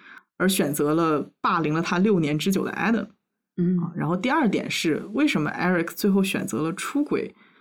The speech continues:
Speaker 1: 啊，放弃了努力为他改变的 Adam。
Speaker 2: 嗯，所以就是，呃，这两个地方就有敏感词嘛，什么霸凌啊、出轨，对不对？
Speaker 1: 嗯，嗯，嗯。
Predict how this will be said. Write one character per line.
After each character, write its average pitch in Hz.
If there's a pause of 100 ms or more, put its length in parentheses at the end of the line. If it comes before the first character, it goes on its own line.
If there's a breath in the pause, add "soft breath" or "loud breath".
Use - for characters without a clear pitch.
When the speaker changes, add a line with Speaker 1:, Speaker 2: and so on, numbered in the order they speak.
(140 soft breath)
Speaker 1:
啊， -
放 262
弃 220
了 160
努 147
力 170
为 175
他 156
改 -
变 151
的 -
Adam。 139 (540)
Speaker 2:
嗯， 185 (540 loud breath)
所 262
以 294
就 220
是， 208
呃， 165
这 247
两 156
个 185
地 202
方 190
就 185
有 170
敏 160
感 175
词 175
嘛， 156
什 160
么 156
霸 165
凌 147
啊、 151
出 175
轨， 175
对 165
不 151
对？ 170
Speaker 1:
嗯， 165
嗯， 143
嗯。 147